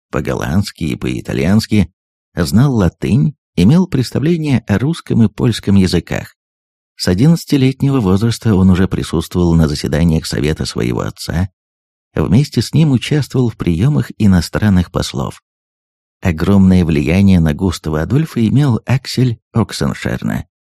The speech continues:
который позже стал при нем государственным канцлером и сохранил к нему искреннюю дружбу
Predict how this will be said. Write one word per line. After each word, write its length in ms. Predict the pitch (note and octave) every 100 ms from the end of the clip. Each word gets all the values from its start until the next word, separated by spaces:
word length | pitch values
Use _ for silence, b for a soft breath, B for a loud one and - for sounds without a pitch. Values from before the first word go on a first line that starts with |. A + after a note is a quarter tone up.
| _
который 400 | - D#2+ D3+ F3
позже 320 | E3 C#3+ D3+ C#3
стал 280 | - C3
при 160 | C3 B2
нем 260 | G2 G#2+ B2+
государственным 720 | G2+ F#2+ F2 E2 - F2+ E2+
канцлером 640 | - C#2 C#2 - A#2 D3+ C#3+
и 100 | E3
сохранил 560 | - - D2+ B1+ A2+
к 140 | C3 D2+
нему 300 | D2+ A#2+ A#2+
искреннюю 560 | G2 F2 - C2+ B1 A#1+
дружбу 420 | E2+ E3 C#3+ C#3+